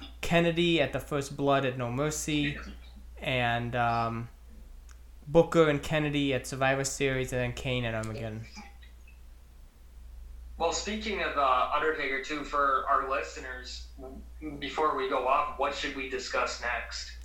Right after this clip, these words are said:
Speaker 1: Ooh, well, I, I suggested today's Randy Orton Hell in the Cell rebooking oh six.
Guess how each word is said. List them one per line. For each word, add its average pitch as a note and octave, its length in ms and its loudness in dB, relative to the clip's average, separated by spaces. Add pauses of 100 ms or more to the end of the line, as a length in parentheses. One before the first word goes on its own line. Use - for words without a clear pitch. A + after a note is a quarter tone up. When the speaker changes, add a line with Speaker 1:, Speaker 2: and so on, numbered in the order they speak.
(600)
Speaker 1:
Ooh, F3+ 580 4
well, C#3 580 4
I, C4 540 6 (320)
I A3 200 4
suggested F#3 760 2
today's C3+ 680 2 (600)
Randy E3 320 6
Orton C#3+ 360 2
Hell D#3 260 2
in D#3 80 2
the D3 60 0
Cell C3+ 480 4
rebooking D3 580 -2
oh C3 80 -2
six. - 640 -2